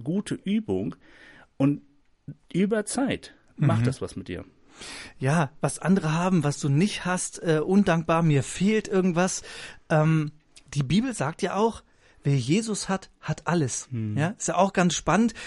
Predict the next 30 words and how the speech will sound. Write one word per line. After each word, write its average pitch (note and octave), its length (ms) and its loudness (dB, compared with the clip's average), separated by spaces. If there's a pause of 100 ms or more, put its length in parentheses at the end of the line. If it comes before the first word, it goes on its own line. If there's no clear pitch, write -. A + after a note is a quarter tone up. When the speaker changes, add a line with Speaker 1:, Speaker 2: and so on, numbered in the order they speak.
(140)
Speaker 2:
Das C#3 200 0
wäre A#3+ 220 4
vielleicht A3 300 0
mal G#3 140 8
ein E3 60 -2
Ansatz, G3+ 680 0
ja, D#3 200 2
Speaker 1:
Hm. A2 100 2
Speaker 2:
wenn D3+ 200 4
du, C#4+ 360 8 (440)
äh, F3+ 220 4
jetzt F3+ 180 2
denkst, G3 280 0
ja, F#3 320 0 (160)
Undankbarkeit, F3+ 1000 -2 (460)
äh, D3+ 180 4
das C#3+ 220 -4
kenn D#3+ 220 2
ich, - 240 -2 (120)
da B2+ 80 -4
habe D#3 100 -2
ich - 60 -8
vielleicht D3 160 -2
sogar C#3 180 -2
ein C3+ 80 -2
Problem C#3+ 380 0
mit, G#3+ 140 -2
vielleicht D3 240 -6
sogar C#3+ 220 -2
eine, D3 240 0